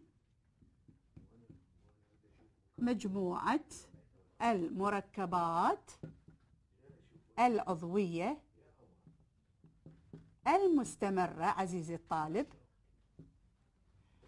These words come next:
المتشابهة بالتركيب الأساس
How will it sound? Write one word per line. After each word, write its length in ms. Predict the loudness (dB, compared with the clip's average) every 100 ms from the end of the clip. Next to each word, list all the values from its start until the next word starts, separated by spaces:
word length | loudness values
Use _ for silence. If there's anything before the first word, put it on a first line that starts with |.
| -20 _ _ _
المتشابهة 1700 | 0 2 -2 -6 -4 2 2 2 -4 -4 -2 2 2 0 -4 -2 -4 -4 -12 _ -20 -20 -20 -20 _ _ _ _ _ _ _ -20 _ _ _ _ _ _ _ _ -20 -20 -20 _ _ _ 0
بالتركيب 1200 | 4 4 2 -4 -2 -6 -6 -2 0 0 -2 -4 -16 _ _ _ -20 -20 -20 -20 _ _ -20 -20 _ -2
الأساس 920 | 0 -2 -2 -2 2 2 2 -6 -18